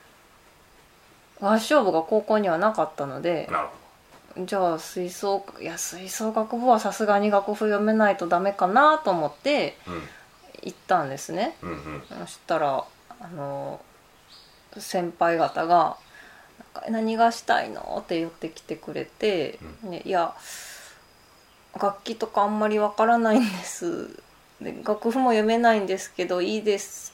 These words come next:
Speaker 1: か？そんな人でもできる楽器がありますか？」って聞いたら、
Speaker 2: うん。
Speaker 1: 「あるよー」ってこう、<laughs> あの、連れて行かれて、
Speaker 2: ほう。
Speaker 1: なんか、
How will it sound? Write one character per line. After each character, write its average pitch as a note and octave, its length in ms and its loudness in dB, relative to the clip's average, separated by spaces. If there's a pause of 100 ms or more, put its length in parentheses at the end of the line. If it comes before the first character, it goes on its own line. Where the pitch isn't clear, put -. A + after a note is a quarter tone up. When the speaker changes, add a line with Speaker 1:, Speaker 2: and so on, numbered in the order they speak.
(140)
Speaker 1:
か？ F3+ 180 4
そ A3 220 -2
ん G#3+ 100 2
な G#3+ 420 4 (220)
人 - 240 -4
で E3+ 120 0
も D#3+ 280 -2
で F3 140 -6
き F#3 160 -4
る F#3+ 100 -2
楽 F3 240 -2
器 F#3 100 0
が F3+ 120 8
あ F3 40 6
り F#3 120 0
ま F#3+ 180 0
す - 140 -10
か？」 F4 340 6
っ - 0 -
て - 80 -14
聞 A#3 160 -4
い A3 60 -8
た - 140 2
ら、 G3+ 300 4
Speaker 2:
う G3 60 -6
ん。 - 100 -4 (320)
Speaker 1:
「あ - 220 4
る A4 80 2
よ F#4 720 8
ー」 - 60 -8
っ - 0 -
て - 160 0
こ - 460 -6
う、 - 1120 2
<laughs> - 20 -
あ B3 120 6
の、 G3+ 280 6 (140)
連 G#3+ 60 0
れ G#3 100 4
て G3+ 160 0
行 F#3+ 100 0
か F#3 140 6
れ E3 100 2
て、 - 480 0 (920)
Speaker 2:
ほ D#2 260 -6
う。 - 60 -16
Speaker 1:
な F3 120 -6
ん D#3 40 -12
か、 C3+ 240 -2